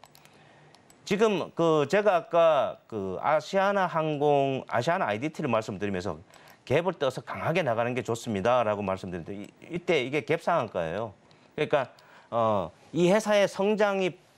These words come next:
성장이 딱 눈에 보인 거죠. 그러니까 강한 매수세가 유입이 된 겁니다. 그 이후로 상승을 하-, 한 걸 보면은 꾸준히, 어, 우-, 우상향을 그리면서 최근에는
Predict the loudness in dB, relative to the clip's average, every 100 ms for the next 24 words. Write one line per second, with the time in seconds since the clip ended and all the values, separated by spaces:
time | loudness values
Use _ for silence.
0 | -12 -2 0 2 2 0 -2 -4 0 0
1 | 2 2 2 0 -4 -8 -16 -20 _ -4
2 | -2 0 -2 -2 -2 0 0 -2 -2 -6
3 | -4 -4 -4 -4 -2 -4 -6 -16 -20 -20
4 | -20 -4 2 2 2 2 2 2 -2 -2
5 | 0 0 0 -4 -4 0 2 2 2 2
6 | 0 -2 -10 -20 -20 -16 -8 0 2 2
7 | 0 -8 _ -10 -8 -6 -8 -10 -14 _
8 | _ _ _ _ -4 0 0 0 0 0
9 | 0 -2 -4 -2 0 2 2 0 -2